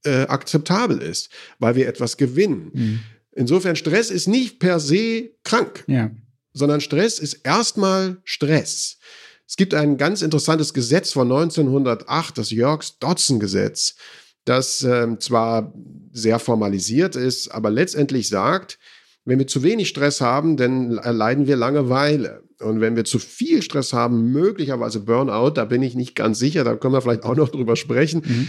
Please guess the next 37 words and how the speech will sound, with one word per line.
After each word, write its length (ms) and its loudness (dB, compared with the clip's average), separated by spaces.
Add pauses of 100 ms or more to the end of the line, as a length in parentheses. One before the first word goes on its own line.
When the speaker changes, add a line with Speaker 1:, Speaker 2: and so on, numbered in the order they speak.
(100)
Speaker 1:
Aber 140 0
wenn 100 2
es 140 -6
plötzlich 500 -2
zu 140 0
viel 220 2
ist, 160 -2
das 160 -6
kennt 240 -2
vielleicht 260 -4
manch 300 -2
einer 220 -4
von 180 -4
uns, 340 -2 (600)
Blackout, 760 -2 (340)
dann 160 2
geht 160 2
gar 200 -2
nichts 200 -4
mehr, 120 0
dann 160 0
entstar-, 440 -2
starrt 380 -2
man, 160 -2
dann, 260 -2
dann 240 -2
ist 300 -6
die 60 -4
Freeze, 640 0
Fight, 380 0
Flight 540 0
or 160 2
Freeze, 640 -2
die 120 -4
Todesstarre. 880 0 (960)
Aber 200 2
dazwischen 580 -2